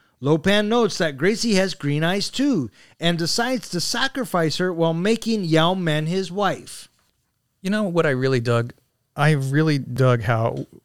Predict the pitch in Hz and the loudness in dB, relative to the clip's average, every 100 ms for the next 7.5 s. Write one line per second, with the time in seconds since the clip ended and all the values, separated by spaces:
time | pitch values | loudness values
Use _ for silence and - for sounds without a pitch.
0 | _ 131 123 - 165 135 135 127 123 - | _ -8 -6 -6 -2 2 4 4 0 -2
1 | 123 113 113 - _ _ _ 147 127 131 | -2 -2 -4 -8 _ _ _ -6 -4 0
2 | 127 123 113 - - - - _ _ _ | 0 -2 -2 -2 0 0 -6 _ _ _
3 | - 147 - 139 131 107 - - - 131 | -6 -4 2 4 4 2 0 -4 0 0
4 | 120 123 117 113 104 117 107 - - _ | 2 -2 -2 -4 -6 -6 -6 -8 -12 _
5 | 113 107 127 143 147 143 139 123 - 131 | -14 -8 -6 -6 -2 -2 -2 -6 -2 -2
6 | 123 110 110 104 131 139 151 151 143 143 | -2 -2 -4 -6 -2 -2 0 -4 -4 -4
7 | 143 - 139 127 107 | -2 0 2 4 2